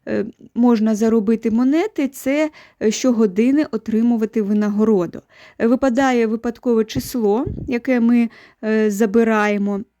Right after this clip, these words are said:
і воно, воно переходить на баланс. Е, що потрібно зробити? Натиснути на рол.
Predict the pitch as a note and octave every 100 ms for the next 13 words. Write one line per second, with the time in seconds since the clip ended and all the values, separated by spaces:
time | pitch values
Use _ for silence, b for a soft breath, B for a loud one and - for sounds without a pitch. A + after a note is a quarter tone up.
0 | _ A#3+ A3+ B3+ D4 G4 - A#3 D4 F4+
1 | G4 A3 G#3+ C4+ A#3 G#3+ A3 G3+ A3+ G3+
2 | D#3 - - b b b b - A3 -
3 | E4 B3+ A3+ C4 A#3 A#3+ B3 C4 B3 F4
4 | G#4+ F4+ A#3+ A3+ B3 A3+ - G#3 A3+ A3
5 | A#3 A#3 A3 D#4+